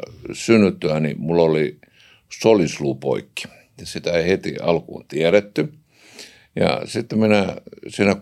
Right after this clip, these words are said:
minä kuulemma huusin kuin vietävä, ö, kansankielisesti sanottuna. Ja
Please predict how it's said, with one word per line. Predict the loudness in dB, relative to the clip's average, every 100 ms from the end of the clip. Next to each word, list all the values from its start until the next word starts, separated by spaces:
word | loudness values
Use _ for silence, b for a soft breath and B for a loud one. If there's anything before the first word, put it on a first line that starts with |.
| -6
minä | 0 2
kuulemma | 4 4 4 4 0 -4 -8 0
huusin | 2 4 0 -2
kuin | 0 0 2
vietävä, | 2 4 2 0 -6 -10 _ _ B B B B B B B
ö, | 0 0 -2
kansankielisesti | 0 2 2 -4 -2 -2 -2 -8
sanottuna. | -6 -2 -2 -4 -6 -6 -4
Ja | -4